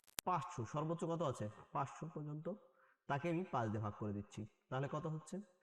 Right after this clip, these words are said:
একশো। এবার এই একশোকে আবার কত করব? পাঁচ দিয়ে ভাগ করব। কত এলো? পাঁচ কুড়ি একশো। এবার এই কুড়িকে আবার পাঁচ দিয়ে ভাগ করে দাও, কত এসছে?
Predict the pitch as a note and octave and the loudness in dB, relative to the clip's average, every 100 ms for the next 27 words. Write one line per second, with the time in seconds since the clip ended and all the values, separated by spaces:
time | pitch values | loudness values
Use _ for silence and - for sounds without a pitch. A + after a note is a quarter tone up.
0 | _ _ _ - - - - _ - - | _ _ _ -16 -16 -18 -20 _ -8 -8
1 | _ - _ _ _ - - _ _ - | _ -20 _ _ _ -20 -20 _ _ -20
2 | - - - A2+ A2 - B2+ C#3 - _ | -20 -20 -6 -4 -4 -4 -6 -6 -10 _
3 | _ _ - - C#3 D3+ E3+ E3 - - | _ _ -20 -6 0 4 4 2 -2 0
4 | B2+ - - G#3+ G#3 B2+ - - A#2+ C3+ | 2 0 -2 -2 0 0 -2 -4 0 2
5 | C#3 D#3 D#3 D#3+ F#3 D4 - _ - A2+ | 2 0 0 -2 -2 -6 -14 _ -2 0
6 | G#2 G#2 G2 - G#2+ G2+ B2+ - _ _ | 0 0 -2 -2 -2 -4 -6 -16 _ _
7 | - D3+ F3 F3+ B3 - - _ _ _ | -4 0 2 0 -2 -12 -20 _ _ _
8 | - - - - - _ _ - B2+ - | -20 -12 -12 -12 -20 _ _ -6 -6 -4
9 | C#3+ C#3+ C#3+ - E3+ E3 _ _ _ - | -4 -2 -4 -6 -10 -10 _ _ _ -20
10 | - _ - - - D#3 F3+ F3+ - G3 | -20 _ -20 -12 -2 2 4 4 2 0
11 | G#3+ G#3 A#2 B2 E3 - - D#3+ D#3 C#3 | 0 2 0 0 -6 -6 0 2 4 2
12 | A2 G#2 G#2 - G#2 G2+ - - _ - | 2 2 0 0 -2 -2 -6 -14 _ -6
13 | D3+ E3+ D#3+ - | 0 2 0 -6